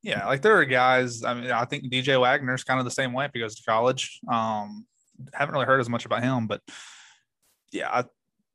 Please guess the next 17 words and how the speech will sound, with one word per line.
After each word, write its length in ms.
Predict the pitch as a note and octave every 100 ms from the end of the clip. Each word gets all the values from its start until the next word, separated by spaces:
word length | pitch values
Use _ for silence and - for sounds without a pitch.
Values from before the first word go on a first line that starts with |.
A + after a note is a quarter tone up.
| _ _ -
that's 180 | D#3+
not 140 | F#3 C#3+
something 220 | C#3 A#2+
I'd 120 | A2
worry 200 | A2 G#2
about 320 | G#2 G#2 A2 - _
if 120 | C3+
you're 120 | B2 A2
a 40 |
fan. 320 | - A2 A2
I 40 | A2+
mean, 100 | A#2
I 140 | A#2+ _ _ _ _ _ _ _ _ _ _ - _ _
worry 140 | E3 F#3
about 180 | D3+ B2+
something 180 | A#2+
else. 320 | A2 - -